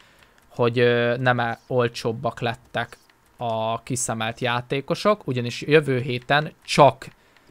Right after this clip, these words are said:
egy nemzetiségű csapattal lehet játszani a Weekend League-ben. Ezt remélem, hogy még sokan, ö,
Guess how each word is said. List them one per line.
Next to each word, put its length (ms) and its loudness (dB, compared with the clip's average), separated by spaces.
egy 200 2
nemzetiségű 1120 -4
csapattal 640 -4
lehet 280 -6
játszani 420 -4
a 120 -6
Weekend 420 -6
League-ben. 320 -4
Ezt 200 -4
remélem, 360 -6
hogy 160 -10
még 240 -10
sokan, 600 -8
ö, 480 -8